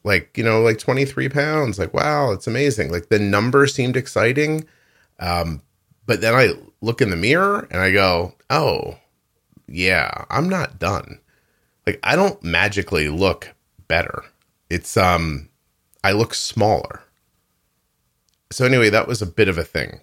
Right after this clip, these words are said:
because I think in my mind, the visual and the number were tied together. Um, and as the number's falling, like, don't get me wrong, like,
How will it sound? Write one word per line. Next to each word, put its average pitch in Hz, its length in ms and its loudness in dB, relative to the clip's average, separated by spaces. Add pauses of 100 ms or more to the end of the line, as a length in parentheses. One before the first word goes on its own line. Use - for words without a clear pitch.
because 87 720 -2 (180)
I 98 80 -4
think 127 220 -2
in 120 60 4
my 95 140 2
mind, 92 680 0
the 87 240 -2
visual 98 800 2
and 85 160 -4
the 78 80 -2
number 82 420 0
were 65 140 -4
tied 87 340 -2
together. 127 520 0 (600)
Um, 73 340 -6
and 92 220 0
as 92 260 0
the 98 100 0
number's 104 400 0
falling, 87 440 2
like, 80 160 -4
don't 95 200 0
get 107 120 0
me 98 100 -4
wrong, 90 280 0
like, 67 160 -10